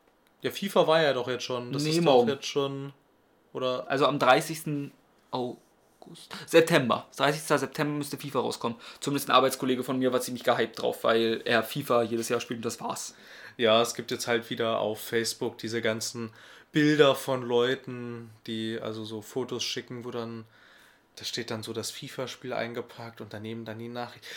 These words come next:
Speaker 1: „Viel Spaß, mein Schatz“, und so, und alle so, „Oh.“ Daher,
Speaker 2: Ja.
Speaker 1: daher ist wohl gerade fifa-Zeit jetzt
Speaker 2: Das ist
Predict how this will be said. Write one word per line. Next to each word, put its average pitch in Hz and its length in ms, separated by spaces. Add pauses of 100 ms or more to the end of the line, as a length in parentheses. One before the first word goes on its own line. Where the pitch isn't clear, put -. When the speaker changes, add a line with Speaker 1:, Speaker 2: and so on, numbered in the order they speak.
(140)
Speaker 1:
„Viel 165 260
Spaß, 135 520
mein 120 180
Schatz“, - 400
und 120 120
so, 123 120
und 123 100
alle 120 160
so, 131 220
„Oh.“ 123 640 (1600)
Daher, 117 380
Speaker 2:
Ja. 117 420
Speaker 1:
daher 127 280
ist 127 200
wohl 135 140
gerade 123 280
fifa-Zeit 113 720
jetzt 117 120
Speaker 2:
Das 131 60
ist 147 80